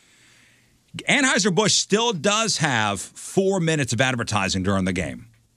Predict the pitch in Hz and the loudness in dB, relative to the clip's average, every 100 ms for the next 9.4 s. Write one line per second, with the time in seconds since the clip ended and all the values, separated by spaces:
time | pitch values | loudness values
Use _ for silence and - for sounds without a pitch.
0 | _ _ _ 98 127 135 127 131 - 120 | _ _ _ -2 0 0 0 -2 0 -2
1 | 110 95 104 101 101 104 123 147 113 95 | -2 -2 -2 0 -2 -2 -2 0 0 -4
2 | _ _ _ _ - 80 92 90 90 80 | _ _ _ _ -8 -4 0 0 -2 -6
3 | _ 87 127 135 139 127 - 131 117 120 | _ -4 0 2 0 -4 -4 -4 -2 -4
4 | 90 104 113 104 87 107 101 101 90 80 | -2 0 0 -2 -4 -4 -2 -4 -2 -4
5 | 67 65 92 85 - - - 95 95 90 | -6 -10 -8 -10 -12 -20 -6 -4 -2 -2
6 | 73 69 - _ _ _ _ _ - 95 | -4 -8 -16 _ _ _ _ _ -6 -4
7 | 95 104 78 - 67 64 _ _ _ _ | -2 -2 -4 -8 -14 -18 _ _ _ _
8 | _ _ 62 69 65 71 76 87 80 92 | _ _ -16 -16 -18 -16 -8 -4 -4 -2
9 | 98 113 117 110 | -2 0 2 0